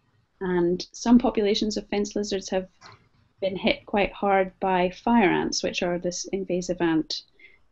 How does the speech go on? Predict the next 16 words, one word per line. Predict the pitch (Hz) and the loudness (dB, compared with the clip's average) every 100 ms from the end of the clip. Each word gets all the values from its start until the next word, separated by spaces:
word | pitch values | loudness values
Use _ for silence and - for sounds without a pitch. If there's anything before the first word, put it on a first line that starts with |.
| _ | _
um, | 180 170 113 - - - | -8 -4 -4 -4 -6 -2
which | - - | -2 0
is | 175 - - - - | -2 -4 -6 -6 0
a | |
novel | 185 175 170 170 | 6 6 6 0
predator | 170 - 185 185 - 160 151 156 - _ _ _ - | -2 0 0 0 -2 -2 0 -4 -8 _ _ _ 0
and | 180 185 | 2 2
also | 196 208 202 | 0 0 0
a | |
novel | 214 208 190 | 0 0 -4
prey | - 208 160 | -2 0 0
of | 156 | -2
this, | 160 - - - - | -6 -6 -10 -10 -10
of | 180 | -10
this | - 180 | -10 -12
species. | - 196 185 165 - - | -8 -8 -6 -8 -8 -12